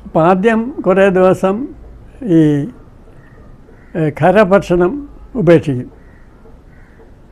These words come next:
അതായത് ലിക്വിഡ് ഫുഡ് മാത്രം കഴിക്കും, ഈ പാനീയങ്ങൾ മാത്രം കഴിക്കും. അങ്ങനെ വീണ്ടും കുറേ ദിവസം കഴിഞ്ഞാൽ അവസാനം,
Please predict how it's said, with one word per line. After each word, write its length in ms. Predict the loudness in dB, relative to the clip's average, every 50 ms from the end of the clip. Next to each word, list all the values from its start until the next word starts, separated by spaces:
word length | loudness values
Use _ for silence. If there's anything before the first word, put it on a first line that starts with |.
| -20 -20 -20 -20 -18 -10 -6
അതായത് 600 | -4 -2 0 0 0 0 0 -2 -2 -4 -6 -8 -12 -20 -20 -20 -20 -20 -20 -20 -20 -20 -20 -20 -20 -20 -20 -20 -20 -20 -20 -20 -18 -8 -2
ലിക്വിഡ് 580 | 2 4 4 4 2 2 4 4 4 4 2 0
ഫുഡ് 280 | 0 -2 -2 0 0
മാത്രം 460 | 0 0 0 -2 -2 -2 -2 -2 -2 -2
കഴിക്കും, 280 | -2 -4 -6 -8 -12 -16 -20 -20 -20 -20 -20 -20 -20 -20 -20 -20 -20 -20 -20 -20 -20 -20 -20 -20 -20 -10 -4 0
ഈ 80 | 0 0
പാനീയങ്ങൾ 720 | 0 0 -2 0 0 0 2 2 2 2 2 2 2 2
മാത്രം 420 | 2 2 0 -2 -2 -2 -2 -2 -2
കഴിക്കും. 340 | -2 -4 -6 -8 -10 -14 -18 -20 -20 -20 -20 -20 -20 -20 -20 -20 -20 -20 -20 -20 -20 -10 -4
അങ്ങനെ 420 | -2 0 0 0 0 -2 -4 -4 -2
വീണ്ടും 520 | 0 2 2 2 2 0 -2 -2 -4 -8 -6 -4
കുറേ 240 | -2 0 0 0 0
ദിവസം 540 | 2 2 2 0 0 -2 -6 -8 -8 -10 -16 -18 -20 -20 -20 -20 -20 -20 -20 -20 -20 -20 -18 -8 -2 0
കഴിഞ്ഞാൽ 380 | 2 2 2 2 -2 -6 -10 -14 -20 -20 -10 -6
അവസാനം, 540 | -4 -4 -2 -2 -2 -2 -2 -2 -4 -6